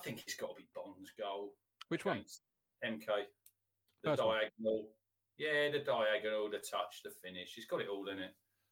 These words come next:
Speaker 2: It's, it's a rather tasty goal, isn't it? It is a
Speaker 1: It
Speaker 2: rather
Speaker 1: is.
Speaker 2: tasty goal.
Speaker 1: It, they'll be in the top three this season.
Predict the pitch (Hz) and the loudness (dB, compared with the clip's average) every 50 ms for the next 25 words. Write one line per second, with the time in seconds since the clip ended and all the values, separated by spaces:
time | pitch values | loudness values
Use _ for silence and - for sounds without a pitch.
0 | _ _ _ _ _ _ - - - - - - - 131 117 113 107 92 98 - | _ _ _ _ _ _ -20 -20 -20 -20 -20 -18 -14 -6 -2 -2 0 -2 -2 -8
1 | _ _ _ _ - - 104 92 - - 98 - - 87 85 87 85 87 - - | _ _ _ _ -10 -8 -8 -8 -8 -10 -10 -6 -6 -6 -6 -6 -8 -10 -12 -12
2 | - 101 98 95 101 92 95 92 92 90 87 85 82 - - 90 87 _ - 104 | -14 -12 -10 -8 -6 -4 -2 -2 0 0 0 -2 -4 -6 -8 -10 -10 _ -16 -16
3 | - 98 92 92 104 - _ _ _ _ _ _ _ _ _ _ _ _ _ _ | -14 -14 -14 -14 -16 -20 _ _ _ _ _ _ _ _ _ _ _ _ _ _
4 | _ _ - 131 - - - 208 - 127 139 135 135 135 127 117 - - - - | _ _ -16 -14 -6 -2 -2 0 2 2 2 2 2 2 0 0 0 0 -2 -2
5 | - - 120 110 101 - - - _ _ _ _ _ _ _ _ _ _ _ _ | -2 0 2 2 2 2 -2 -8 _ _ _ _ _ _ _ _ _ _ _ _
6 | _ - 131 - - 117 104 101 90 90 85 | _ -6 -6 -2 0 0 0 0 0 -4 -10